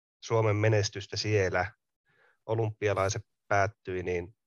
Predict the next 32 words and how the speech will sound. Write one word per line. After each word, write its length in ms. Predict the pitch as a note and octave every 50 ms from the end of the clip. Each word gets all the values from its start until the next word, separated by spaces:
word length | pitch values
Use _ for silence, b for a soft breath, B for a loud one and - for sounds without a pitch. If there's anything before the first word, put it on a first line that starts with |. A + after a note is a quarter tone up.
| _ -
maailma 360 | G#2 G2 F#2 F#2 F#2 F2 E2+
kaatuukin 520 | - F#2+ F2 F2 F2+ - F2 - - - - _
kaaukseen. 680 | - G2 F#2+ F#2 F2 E2 D#2 - - - E2 E2 D#2+
Elikkä 460 | D#2+ F2 E2+ - _ - F2+ F2 G2 - _ _ b b b b b b b b b b b b b b b b _
tähän 180 | D3 D#3 D3+ -
Ukrainan 520 | F3 E3 - - C#3+ B2 A#2 A2+ A2 G#2+
tilanteeseen. 640 | - C3 B2 A2+ G2 F#2 F2+ - F#2 F#2 F2+ - F#2
Ja 80 | F#2+ G#2
minusta 300 | A2 A2+ A2 - - G#2+
tuntuu 360 | - G#2+ A2+ A2 - G#2+ G#2+
tavallaan 480 | - A2 G#2+ G#2+ G#2 G#2+ G#2 G2+ G2+
hieman 420 | G#2+ G#2+ G2+ G#2 G#2 G2+ G2+ - - _ _ _ _ _ _ _ _ _ _ _ _ _ _ _ _ _ _ _ _ _ _ _ _
pahaltakin 500 | D#3 C#3+ D3 D3 B2 A#2+ A2 A2+ G#2 G2
äänittää 540 | F2+ G#2 G#2 G2+ G2+ G2+ - - A2+ G2+ G2+
näitä 180 | G2+ G2+ G2+
jaksoja, 480 | G#2 A2 A2 G#2+ - - G2 F#2 F2+ F2+
kun 280 | - F#2 F2+ F#2 - _ _ _ _
tuo 160 | G#2 F#2+ F#2
ma-, 300 | G#2 G2 G2 G2+ - - -
maailmantilanne 640 | G2+ G#2+ G2+ F#2+ F2+ E2+ F2 - - F#2 F2+ F#2 F2
on, 180 | - F#2+ G2+ F#2
mikä 260 | E2+ E2+ - - F#2
on. 200 | D#2+ G2 G2+ F#2+
Mutta 320 | F2+ E2+ D#2 - _ -
tuota, 680 | D#2 _ - D#2+ D#2+ D#2 _ _ E2 D#2+ E2 E2+ - - _ _ _ _ b b b b b b b b
onko 160 | - A2 A2+ A#2
se 80 | - C3+
sillä 280 | - D#3 C#3 C#3+ C3+
lailla 180 | B2+ B2 B2 B2
sinun 300 | - B2+ B2+ B2 A#2 A2
mielestä, 380 | G#2+ G#2 G#2 G2 - - G2+
että 380 | F#2 - _ _ F#2+ F#2 F#2